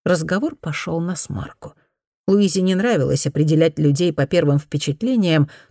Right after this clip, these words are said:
но она отметила, Эстель была избалованной, привилегированной леди, привыкшей поступать по-своему. Блэквелл с грустью подумала — что и Вероника, возможно, ничем от неё не отличалась, но это мало меняло дело.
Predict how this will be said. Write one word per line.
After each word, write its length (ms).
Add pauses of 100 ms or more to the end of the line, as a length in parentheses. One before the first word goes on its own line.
но 100
она 200
отметила, 640 (340)
Эстель 340
была 360
избалованной, 920 (200)
привилегированной 1000
леди, 480 (180)
привыкшей 520
поступать 560
по-своему. 720 (680)
Блэквелл 500
с 60
грустью 460
подумала — 640 (320)
что 240
и 80
Вероника, 560
возможно, 440
ничем 380
от 140
неё 220
не 140
отличалась, 800 (440)
но 160
это 180
мало 320
меняло 500
дело. 420